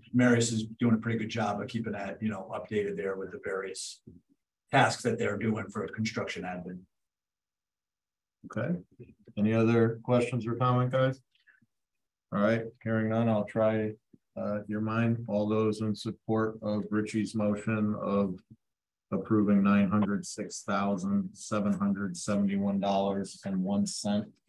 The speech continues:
Speaker 2: for the invoices, all those in favor, say aye.
Speaker 1: Aye.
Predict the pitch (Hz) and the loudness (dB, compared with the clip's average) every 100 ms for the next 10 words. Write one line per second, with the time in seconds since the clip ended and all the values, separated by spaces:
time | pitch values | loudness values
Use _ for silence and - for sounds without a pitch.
0 | _ _ - - - - 101 95 98 101 | _ _ -18 -16 -14 -6 -4 -2 0 -2
1 | 107 104 - 110 - - - _ _ 101 | -2 -4 -4 -6 -6 -18 -20 _ _ -4
2 | 101 101 95 98 107 107 107 - 107 101 | -2 -2 -2 -2 0 0 0 -4 0 2
3 | 113 - - _ 110 101 | 4 2 -6 _ -10 -8